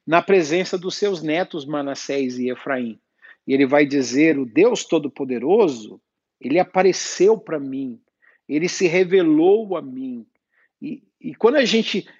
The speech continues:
começa a estudar as Escrituras, a gente percebe que, que Deus,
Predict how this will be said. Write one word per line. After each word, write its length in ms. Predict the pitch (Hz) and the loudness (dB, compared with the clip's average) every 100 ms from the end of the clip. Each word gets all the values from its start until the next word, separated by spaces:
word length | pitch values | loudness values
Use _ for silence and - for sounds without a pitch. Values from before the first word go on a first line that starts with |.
| _ | _
começa 540 | - 151 175 269 - 185 | -2 0 2 2 0 -4
a 40 | |
estudar 640 | 170 - - 165 127 151 147 | -4 -6 -6 -6 -2 -4 -4
as 200 | 127 135 | -8 -10
Escrituras, 720 | - 120 107 - 220 220 156 | -14 -16 -16 -4 0 0 0
a 80 | 156 | -2
gente 240 | 175 180 | -4 -4
percebe 480 | 214 190 - 196 190 | -2 -2 -2 -4 -4
que, 220 | - 202 _ _ _ _ | -6 -6 _ _ _ _
que 100 | - | -8
Deus, 840 | 131 131 247 220 135 - - - | 0 2 4 2 0 -4 -10 -14